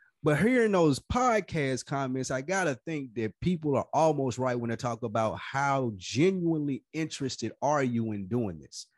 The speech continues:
I'm anxious to see now after he's gotten booed, how often we see these tapes of him doing stand-up now.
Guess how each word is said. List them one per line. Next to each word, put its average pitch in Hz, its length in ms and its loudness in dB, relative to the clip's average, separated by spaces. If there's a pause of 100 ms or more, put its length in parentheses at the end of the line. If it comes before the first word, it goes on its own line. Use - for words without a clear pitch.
(560)
I'm 139 160 0
anxious 185 420 2
to 139 80 0
see 170 240 2
now 160 240 4
after 147 220 0
he's 131 200 -2
gotten 131 460 2
booed, 123 440 -2
how 143 240 0
often 131 520 2
we 127 120 0
see 143 280 -6
these 127 320 -4
tapes 139 420 0
of 113 140 -4
him 117 240 -2
doing 113 240 0
stand-up 104 480 -4
now. 101 200 -4